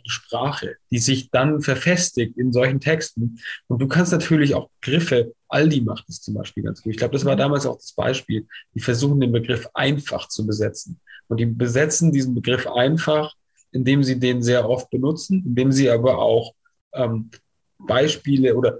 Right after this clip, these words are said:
Speaker 1: oder Begrifflichkeiten, die in diesem, in diesem Einfachheits-, ähm, in dieser Einfachheits-Area irgendwie unterwegs sind. Ähm, oh, mir fällt grad kein, kein sehr gutes Beispiel ein, aber lest euch mal diese Texte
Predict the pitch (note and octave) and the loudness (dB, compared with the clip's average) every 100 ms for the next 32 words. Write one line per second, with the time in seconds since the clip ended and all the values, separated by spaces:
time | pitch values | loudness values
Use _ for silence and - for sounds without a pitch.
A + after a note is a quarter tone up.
0 | - A#2+ A#2+ A#2+ C#3 E3+ E3 D3+ - C3+ | -4 -4 -4 0 2 2 2 0 -2 -2
1 | C#3 C#3 B2 B2+ C3 C#3 C3+ C3 B2 A2+ | 0 0 -2 0 2 2 2 0 -2 -4
2 | B2 - - - - B2 D#3 - B2+ - | -10 -12 -20 -16 -2 0 0 0 -2 -2
3 | - A#2+ B2 - - _ _ _ - B2+ | 0 0 0 -2 -14 _ _ _ -6 2
4 | A#2 A2+ A2+ A2+ _ - A#2+ - C3+ C#3+ | 2 4 0 -2 _ -4 0 2 2 2
5 | A#2+ - - C#3 D3 B2+ A#2 B2 A#2+ A#2 | 0 -2 2 4 4 4 4 2 0 0
6 | A#2 A2+ C3 C3 - - _ _ _ _ | 0 2 0 0 -6 -10 _ _ _ _
7 | - A#2 G2+ G2+ G#2 - _ _ _ _ | -10 -4 -4 -2 -4 -4 _ _ _ _
8 | _ _ A2 A#2+ A#2 B2+ B2 B2 C3 B2 | _ _ -4 -2 0 -2 0 -2 0 0
9 | B2 B2 C3 C3 C3 C3 C3 B2 C3 D3 | 0 -2 0 2 2 2 0 0 0 0
10 | - C3+ A2+ B2 C3 C3 D#3+ A3+ F3+ E3+ | 0 0 0 0 2 2 2 0 0 2
11 | D3+ C#3 B2+ - D#3+ - - | 4 2 -2 -2 -2 -2 -8